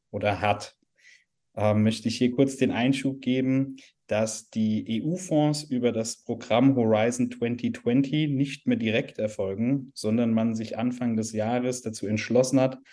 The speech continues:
ein, eine E-U-Trägerbank zu eröffnen mit dem Namen Hydrogen Bank, die jetzt vor sechs Wochen ihren ersten Erfolglauf, äh, erfolgreichen Testlauf hatte bezüglich der Antragstellung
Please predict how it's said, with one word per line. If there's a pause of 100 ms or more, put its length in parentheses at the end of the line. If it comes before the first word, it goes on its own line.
(420)
ein,
eine
E-U-Trägerbank
zu
eröffnen
mit
dem
Namen
Hydrogen
Bank, (580)
die
jetzt
vor
sechs
Wochen
ihren
ersten
Erfolglauf,
äh,
erfolgreichen
Testlauf
hatte
bezüglich
der
Antragstellung